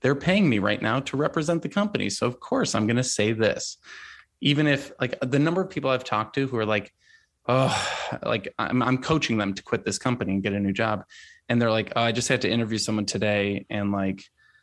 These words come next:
that poor soul, if they get this job, I feel bad for 'em." I'm like,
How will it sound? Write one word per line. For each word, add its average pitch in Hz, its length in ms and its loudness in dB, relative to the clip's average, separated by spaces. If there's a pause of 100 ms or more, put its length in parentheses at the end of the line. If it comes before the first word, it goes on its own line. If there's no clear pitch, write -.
(240)
that 113 200 2
poor 117 260 4
soul, 104 380 0
if 101 140 -4
they 107 120 0
get 104 180 -2
this 107 160 -2
job, 107 360 2
I 101 100 2
feel 104 200 -2
bad 101 300 0
for 98 220 -8
'em." 95 280 -2
I'm 117 100 2
like, 123 220 2